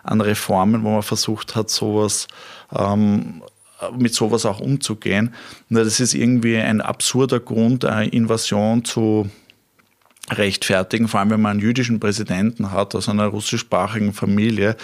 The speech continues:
und Russland eine Liste an, äh, Neonazi-Organisationen in die Ukraine geschickt hat, die, die ich gar nie, auch nie schaffe, komplett aufzuzählen, ja.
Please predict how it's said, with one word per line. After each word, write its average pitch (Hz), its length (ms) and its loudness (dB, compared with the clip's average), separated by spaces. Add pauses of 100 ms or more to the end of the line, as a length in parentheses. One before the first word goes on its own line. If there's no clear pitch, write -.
(240)
und 104 180 -2
Russland 110 580 0
eine 104 200 2
Liste 101 720 2 (360)
an, 104 380 2 (220)
äh, 120 320 -2 (160)
Neonazi-Organisationen 110 2250 2
in 110 140 0
die 120 80 0
Ukraine 110 560 2
geschickt - 580 -4
hat, 117 340 0
die, 113 600 2
die 117 100 4
ich 123 140 -2
gar - 160 -4
nie, 131 500 2
auch 156 200 0
nie 127 180 4
schaffe, 110 400 0
komplett 107 440 0
aufzuzählen, 95 840 -4
ja. 107 160 -2